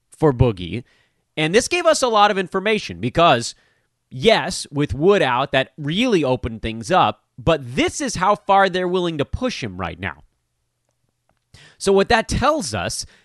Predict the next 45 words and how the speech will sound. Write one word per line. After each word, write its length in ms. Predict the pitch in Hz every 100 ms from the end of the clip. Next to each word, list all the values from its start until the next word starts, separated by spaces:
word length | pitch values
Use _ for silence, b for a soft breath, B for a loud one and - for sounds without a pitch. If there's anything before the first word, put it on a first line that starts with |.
| b
is 180 | 175 147
that 240 | 170 165
from 160 | 190 190
a 80 | 160
conditioning 800 | - 147 123 233 330 294 226 165
standpoint, 720 | - - 208 220 - 120 -
Boogie 300 | 214 196 180
isn't 280 | 170 139 -
close. 500 | 151 104 - - - _ _ _ - _ _ _ _ -
Because 280 | - 214 180
if 120 | 180
he 140 | 269
was 200 | 330 240
fully 460 | - - 311 381 392
conditioned 920 | - - 180 180 202 - 78 104 170 _ _ _ _ _ _ -
and 300 | 185 156 107
got 300 | 170 196 -
this 300 | 123 185 - -
spot 540 | - - 185 202 208
start, 500 | - - 95 85 123 _ _ _ _ -
they 100 | 226
probably, 340 | - 254 226
he 60 | 143
wasn't 220 | 190 240
in 60 | 131
foul 200 | 139 165
trouble, 320 | 98 85 113
they 100 | 220
probably 260 | 269 277 269
would 100 | 233
have 80 | 220
run 140 | 226
him 100 | 220
out 180 | 247 254
there 120 | 151
for 300 | - 160 156 _ -
twenty-seven, 640 | 147 147 151 - 143 147
twenty-eight, 420 | 135 143 143 139
twenty-nine, 400 | - 139 143 135
thirty 280 | 131 135 139
minutes, 340 | 170 277 175
potentially. 500 | - 139 247 247 135
The 80 | 127
other 140 | 208 202
starters 720 | - - 180 233 139 151 -